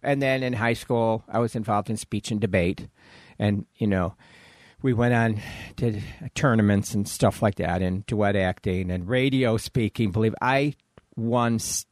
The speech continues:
uh, our conference in radio speaking, and I had never done it before.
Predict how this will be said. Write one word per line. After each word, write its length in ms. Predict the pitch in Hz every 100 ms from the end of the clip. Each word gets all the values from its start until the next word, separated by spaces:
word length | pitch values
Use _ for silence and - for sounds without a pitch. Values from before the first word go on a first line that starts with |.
| - -
uh, 220 | 104 92 - - _ _ _
our 140 | 120
conference 720 | 120 - 123 147 - 107 95
in 180 | 95 101
radio 380 | 101 107 113 98
speaking, 500 | - - 92 - 98
and 80 | 117
I 40 |
had 180 | 123 135
never 220 | 135 107
done 280 | 101 110 123
it 140 | 110 95
before. 500 | - 95 80 -